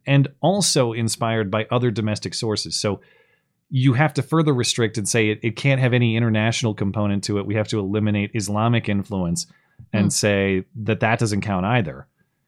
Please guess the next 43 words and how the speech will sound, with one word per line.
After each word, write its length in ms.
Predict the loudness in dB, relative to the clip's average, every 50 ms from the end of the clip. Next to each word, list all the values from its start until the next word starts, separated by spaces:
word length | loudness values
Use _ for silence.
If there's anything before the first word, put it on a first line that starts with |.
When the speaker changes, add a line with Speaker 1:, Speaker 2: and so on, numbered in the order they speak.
| _ _ _ _ _ _ _ _
Speaker 1:
Um, 360 | -4 -4 -2 -2 -2 -4 -4 -8 _ _ _ _ _ _ 0
and, 380 | 2 4 4 4 4 2 0 -4 _ _ _ _ _ _ _ _ _ _ _ _ _ _ _ -8
s-, 140 | -8 -6 0 2
and, 140 | 2 2 4
Speaker 2:
He's 60 | 4
Speaker 1:
and 80 | 4
Speaker 2:
really 180 | 6 6 4 4
Speaker 1:
Ray 60 | 4
Speaker 2:
paring 300 | 2 2 4 4 2 2
that 220 | 2 2 2 2 2
down. 420 | 2 2 4 2 2 2 2 0 -4 -8
<laughs> 80 | _ 0
Speaker 1:
So 160 | 2 4 4
Ray 200 | 4 4 4 4
says 240 | 4 4 4 4 4
that 140 | 4 2 2 2
white 300 | 2 2 2 2 2 0
people 260 | 0 0 2 2 2
committing 340 | 2 2 2 4 4 2 2
racially 300 | 2 2 0 2 2 2 2
motivated 400 | 4 4 2 2 2 0 0 -2
crimes 280 | -2 0 0 0 0 0
is 80 | -2
the 80 | -2 -2
biggest 240 | 0 0 -2 -2 -4
portion 340 | -4 -4 -2 -2 0 0 -2
of 100 | -2 -2 -2
racially 420 | -2 -2 -2 -2 -2 -2 -2 -2 -2 -4 -6 _ -2
motivated 420 | 0 0 0 0 -2 -4 -6 -4
crimes, 200 | -2 0 0 0 -2 -8 -16 -6 _
but 140 | 0 0 2 2
it's 160 | 0 2 4
a 20 | 4
majority 420 | 4 6 6 4 4 4 4 4 4
white 240 | 4 4 2 2 2
country. 380 | 2 2 2 2 0 -2 -4 -4
Like, 100 | -4 -4
w-, 240 | -4 -4 -4 -2 0
what 120 | 2 4
else 240 | 4 4 4 2 2
would 160 | 2 2 2
you 120 | 4 4 2
expect? 560 | 2 0 -2 -2 0 2 2 0 0 -2 -10